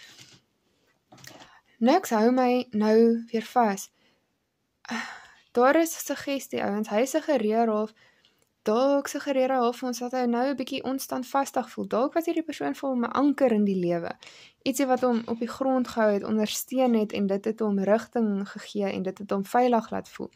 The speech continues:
Maar nou is dit half asof hierdie anker weg is. En hy dalk so klein bietjie ronddobber in die see. Hy weet nou nie regtig waar hy gaan en waar hy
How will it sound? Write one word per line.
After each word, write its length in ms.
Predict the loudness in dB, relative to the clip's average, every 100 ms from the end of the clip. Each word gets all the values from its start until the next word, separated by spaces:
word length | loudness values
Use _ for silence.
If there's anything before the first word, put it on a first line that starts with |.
| -20 -20 -20 -18 -2
Maar 140 | 2
nou 240 | 4 6 4
is 100 | 4
dit 140 | 2
half 280 | 4 4 2
asof 300 | -4 -4 -2
hierdie 220 | -2 0
anker 440 | 0 2 2 0
weg 340 | 2 0 0 -6
is. 280 | -14 -14 -20 _ _ _ _ _ _ _ _ _ _ -6
En 140 | 0
hy 180 | 0 0
dalk 280 | 0 -2 -2
so 120 | -6
klein 280 | -6 -2 -2
bietjie 240 | 0 -2
ronddobber 640 | 0 0 0 2 0 2 0
in 120 | -2
die 160 | -6 -8
see. 460 | -6 -2 0 0 -4 -14 -20 -20 _
Hy 220 | 0 0 -2 -10 -20 _ _ -4
weet 180 | -2
nou 60 | 0 2
nie 120 | 4
regtig 440 | 2 0 -2 -6
waar 220 | -2 2
hy 100 | 2
gaan 400 | 0 -2 -2 0
en 160 | -2 -4
waar 300 | -2 0 0
hy 240 | -2 -4